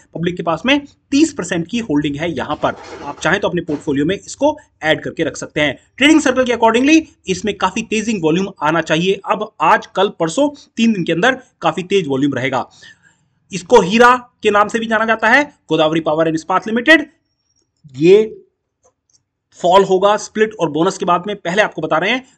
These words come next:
जीपीआईएल आपको लॉन्ग टर्म के लिए बहुत अच्छी प्लान है।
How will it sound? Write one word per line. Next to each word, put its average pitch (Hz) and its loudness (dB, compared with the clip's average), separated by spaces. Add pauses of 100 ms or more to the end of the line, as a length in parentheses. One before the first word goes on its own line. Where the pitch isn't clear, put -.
जीपीआईएल 165 -2 (100)
आपको 143 -6
लॉन्ग 151 -2
टर्म 139 -10
के 135 -10
लिए 190 0 (220)
बहुत 143 -8
अच्छी - -6
प्लान 110 -8
है। 110 -14